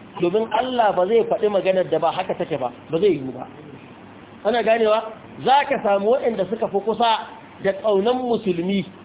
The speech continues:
da ƙaunan masu imani, "Allazina qalu inna nasara."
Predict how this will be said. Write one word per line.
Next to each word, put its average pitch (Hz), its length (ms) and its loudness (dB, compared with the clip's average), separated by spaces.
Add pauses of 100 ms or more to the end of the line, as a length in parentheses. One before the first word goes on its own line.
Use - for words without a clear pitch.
(540)
da 196 80 2
ƙaunan 214 440 0 (100)
masu 220 380 0
imani, 220 460 2
"Allazina 185 520 0
qalu 220 420 0 (300)
inna 160 280 0
nasara." 117 420 -6